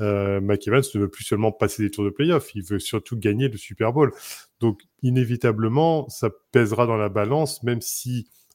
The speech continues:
les Buccaneers ont l'argent pour pouvoir le faire rester, et, euh, ça pèsera dans la balance aussi. Et le nombre d'équipes, et lui fera sa, sa sélection aussi par rapport au nombre d'équipes intéressées. Et bien, je prends une équipe, euh, dont je,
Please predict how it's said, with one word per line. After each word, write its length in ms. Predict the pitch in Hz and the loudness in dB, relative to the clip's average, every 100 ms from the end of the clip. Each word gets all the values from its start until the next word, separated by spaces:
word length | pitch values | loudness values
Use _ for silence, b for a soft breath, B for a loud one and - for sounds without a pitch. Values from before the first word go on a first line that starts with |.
| - | -6
les 60 | |
Buccaneers 460 | 104 98 110 117 104 | -6 -2 -2 0 -2
ont 80 | 98 | -2
l'argent 480 | 98 98 98 120 107 | -2 -4 -2 0 -2
pour 240 | - 98 | -6 -20
pouvoir 540 | - 107 104 113 98 | -12 -4 0 2 0
le 200 | 92 95 | -4 -6
faire 380 | 95 110 98 92 | -4 -2 -2 -2
rester, 480 | 95 95 - 165 170 B B B _ | -2 -2 2 2 2 B B B _
et, 220 | 110 104 | -2 0
euh, 340 | 101 101 101 98 | 0 0 -2 -2
ça 220 | - 104 | -2 0
pèsera 320 | 104 98 120 | 0 0 0
dans 100 | 110 | 0
la 140 | 101 | -2
balance 400 | 95 98 110 - - | -2 -2 -2 -4 -4
aussi. 400 | 127 123 - 160 B B B B B B B _ 120 | -2 -2 -2 -4 B B B B B B B _ 6
Et 160 | 131 | 6
le 300 | 113 120 120 | 6 4 6
nombre 300 | 127 139 123 | 6 6 6
d'équipes, 420 | 120 120 - 143 | 4 0 -4 -4
et 80 | 135 | -2
lui 180 | 113 151 | 0 -2
fera 220 | - 113 | -2 -4
sa, 180 | - 110 | -2 -4
sa 180 | 104 104 | -2 -4
sélection 520 | - 107 101 110 104 | -2 -2 -4 -4 -6
aussi 220 | 98 151 | -6 -6
par 120 | 113 | -2
rapport 220 | 101 110 98 | -2 -2 -2
au 80 | |
nombre 240 | 98 104 101 | -2 -2 -4
d'équipes 320 | 95 - 127 | -6 -8 -6
intéressées. 540 | 101 - 101 123 180 | -4 -2 -2 0 2
Et 140 | 147 101 | 2 0
bien, 200 | 104 110 107 | -4 -6 -6
je 500 | 107 101 98 95 101 | -12 -12 -12 -8 -8
prends 260 | - 104 | -4 -4
une 240 | 104 98 98 | -2 -4 -6
équipe, 400 | 95 117 110 101 | -6 -6 -6 -4
euh, 160 | 95 | -4
dont 260 | 92 98 95 | -4 -6 -6
je, 160 | 90 | -6